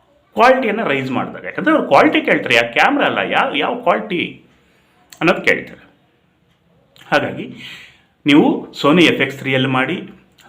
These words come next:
ಲಾಗಲ್ಲಿ ಮಾಡಿ, ಫ್ರೇಮ್ ಸೈಜ್ ಸೆಟ್ಟಿಂಗ್ಸ ಡಿ ಒ ಪಿಗೆ ಹೇಳಿ,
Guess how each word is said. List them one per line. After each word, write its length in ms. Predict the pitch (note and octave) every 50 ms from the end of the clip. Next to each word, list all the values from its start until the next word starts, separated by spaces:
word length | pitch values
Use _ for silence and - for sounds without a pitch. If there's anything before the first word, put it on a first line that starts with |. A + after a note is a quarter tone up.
| B2+ A#2+ B2 B2+
ಲಾಗಲ್ಲಿ 420 | B2+ C#3 D3 C#3+ D3+ D3 C#3 C#3 C3
ಮಾಡಿ, 220 | B2+ B2+ C3+ F3 A#3 - - - - _ _ _ _ _ _ _ _ _ _ - -
ಫ್ರೇಮ್ 260 | - F3+ G3 G3+ F#3+ G3 -
ಸೈಜ್ 200 | D#3 D#3 F3 E3+ - C#3+
ಸೆಟ್ಟಿಂಗ್ಸ 380 | B2+ - - C#3+ D3 - - C3 A2 F#2+ - - - - - _ _ _ _ _ _ _ - C3+
ಡಿ 80 | C3+ C#3+ C#3
ಒ 20 | C3+ C3+
ಪಿಗೆ 180 | C#3 B2+ A#2+ A#2
ಹೇಳಿ, 180 | A2+ A2+ G#2